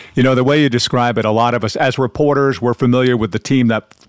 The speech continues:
goes out on the field on Friday night, as you say. Uh, we're, we may be familiar with the changes being made during the course of the year, but for the starting point, those ingredients that are right now raw, kind of unput together like a,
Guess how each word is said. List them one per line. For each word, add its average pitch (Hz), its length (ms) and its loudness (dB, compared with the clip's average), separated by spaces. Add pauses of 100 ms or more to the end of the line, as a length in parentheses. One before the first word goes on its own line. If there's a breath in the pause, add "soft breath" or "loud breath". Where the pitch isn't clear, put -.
(200)
goes 131 240 0
out 127 160 2
on 117 100 0
the 113 80 -2
field 127 300 0
on 110 140 -2
Friday 117 340 -2
night, 117 220 -2
as 107 120 -4
you 113 80 -2
say. 151 440 0 (480 loud breath)
Uh, 110 420 0
we're, 120 320 2 (260)
we 120 300 -2
may 120 200 0
be 123 120 0
familiar 123 440 0
with 113 160 -2
the 120 80 -4
changes 127 420 -2
being 127 240 0
made 127 220 0
during 123 180 0
the 117 80 0
course 127 340 -2
of 120 100 -2
the 120 60 -2
year, 127 200 0
but 117 220 -4
for 123 60 -4
the 113 120 -2
starting 156 560 -2
point, 147 320 -2
those 135 200 0
ingredients 120 720 0
that 110 140 -2
are 104 120 0
right 120 260 -2
now 117 320 -2
raw, 107 380 0
kind 113 200 -2
of 101 80 -4
unput 120 380 -2
together 113 380 -2
like 101 200 -4
a, 101 120 -4